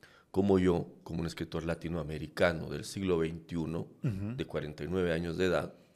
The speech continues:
Speaker 1: lee a Shakespeare.
Speaker 2: Ujú.
Speaker 1: Cómo yo,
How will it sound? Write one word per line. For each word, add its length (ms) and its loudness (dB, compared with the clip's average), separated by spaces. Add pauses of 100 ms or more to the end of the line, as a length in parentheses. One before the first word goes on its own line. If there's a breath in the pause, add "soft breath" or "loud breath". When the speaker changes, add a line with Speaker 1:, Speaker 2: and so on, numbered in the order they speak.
(120)
Speaker 1:
lee 260 0
a 140 0
Shakespeare. 640 -4 (440)
Speaker 2:
Ujú. 280 -4 (720 loud breath)
Speaker 1:
Cómo 340 4
yo, 480 2